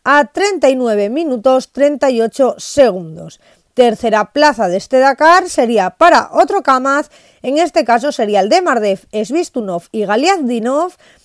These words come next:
a una hora, catorce minutos, treinta y cinco segundos. Cuarta plaza se la llevaría el Iveco Power Star de Mazik, Tomasek y Esbanda a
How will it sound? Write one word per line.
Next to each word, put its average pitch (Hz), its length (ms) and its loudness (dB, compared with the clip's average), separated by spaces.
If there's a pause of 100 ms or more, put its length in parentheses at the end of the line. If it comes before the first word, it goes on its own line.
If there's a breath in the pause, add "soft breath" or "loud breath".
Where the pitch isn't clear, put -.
(100)
a 240 240 0
una 330 380 0
hora, 180 260 0
catorce 277 720 -2
minutos, 220 580 -4
treinta 320 380 0
y 202 100 -2
cinco 226 600 -4
segundos. 180 760 -4 (420 soft breath)
Cuarta 240 500 2
plaza 311 320 2
se 220 160 -4
la 202 140 0
llevaría 208 640 2
el 196 200 0
Iveco 226 400 2
Power 359 360 4
Star 254 560 2 (320 soft breath)
de 254 200 6
Mazik, 214 560 -4
Tomasek 220 480 0
y 269 140 -2
Esbanda 285 500 0
a 208 300 0